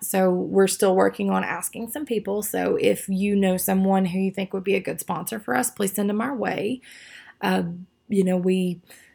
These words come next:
we want to be able to provide all of our attendees with a door prize. And to be totally honest, we do not have enough yet. So if you've been on the fence about sending something, um,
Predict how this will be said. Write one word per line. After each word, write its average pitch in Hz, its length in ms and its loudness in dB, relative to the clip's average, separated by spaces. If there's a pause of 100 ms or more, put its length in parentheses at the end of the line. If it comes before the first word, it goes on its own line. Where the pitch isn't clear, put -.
(500)
we 214 160 6
want 202 340 2
to 196 60 0
be 202 120 4
able 208 180 4
to 214 100 -4
provide 190 520 4
all 190 180 4
of 196 100 0
our 202 120 0
attendees 196 520 0
with 208 100 -2
a 208 60 -2
door 185 240 2
prize. 202 560 -4
And 185 380 2
to - 120 -4
be 190 100 0
totally 175 420 2
honest, 175 420 -2
we 190 120 -2
do 180 280 0
not 185 240 0
have 180 200 -2
enough 180 320 -2
yet. 247 360 -2
So 185 480 2 (360)
if 190 220 2
you've 208 140 4
been 202 140 4
on 202 140 2
the 185 80 2
fence 185 240 0
about 185 280 -2
sending 185 400 0
something, 226 540 -2 (460)
um, 185 500 0